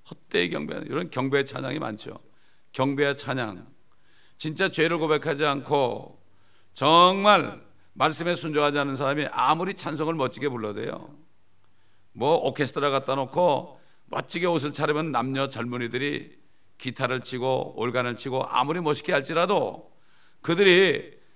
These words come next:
정말로 주님 앞에 합당하지 않으면 이건 경배의 찬양이 될 수가 없습니다. 요즘에 교회를 부흥하려면 그게 잘 돼야 된다고 그러죠. 멋지게 해놔야 된다.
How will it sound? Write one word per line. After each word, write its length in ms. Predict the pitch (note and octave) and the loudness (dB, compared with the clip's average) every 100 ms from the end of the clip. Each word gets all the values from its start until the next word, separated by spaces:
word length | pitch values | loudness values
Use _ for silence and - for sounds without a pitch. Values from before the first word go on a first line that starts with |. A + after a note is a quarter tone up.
| - | -20
정말로 600 | - C#3 E3 G3 G3 G3 | -2 2 2 4 2 2
주님 200 | F#3+ D#3+ | 0 0
앞에 180 | D3+ - | 0 -2
합당하지 440 | C3 - B2 B2+ | -6 -4 -2 -2
않으면 400 | - A2+ B2+ C#3 | -4 -4 -6 -6
이건 240 | - - - | -8 -8 -6
경배의 340 | A2 A2+ A2+ | -6 -4 -6
찬양이 320 | G#2+ A2 A2 | -6 -10 -10
될 100 | B2+ | -12
수가 180 | F#2+ - | -14 -16
없습니다. 340 | - - C3+ C3+ - - - - - - - - - - - - - - - - - - - - - - - - - - - - - - - - - - - - - - - - - | -18 -20 -20 -20 -20 -20 -20 -20 -20 -20 -20 -20 -20 -20 -20 -20 -20 -20 -20 -20 -20 -20 -20 -20 -20 -20 -20 -20 -20 -20 -20 -20 -20 -20 -20 -20 -20 -20 -20 -20 -20 -20 -20 -20 -14
요즘에 220 | A#2 B2 C3 | -10 -6 -2
교회를 320 | B2+ C3+ C3+ | 2 2 0
부흥하려면 600 | A2+ B2 B2 B2 C3+ B2 | -2 -2 0 0 -2 -4
그게 200 | A2 A#2+ | -6 -6
잘 260 | - - | -6 -4
돼야 100 | B2 | -2
된다고 320 | A2 G#2+ A2 G#2 | -2 -4 -6 -6
그러죠. 260 | - A#2 | -10 -12
멋지게 480 | A#2 A2 - B2+ C3 | -10 -10 -10 -6 -4
해놔야 200 | A2+ G#2 | -4 -8
된다. 420 | G#2+ G#2 - - | -10 -12 -14 -16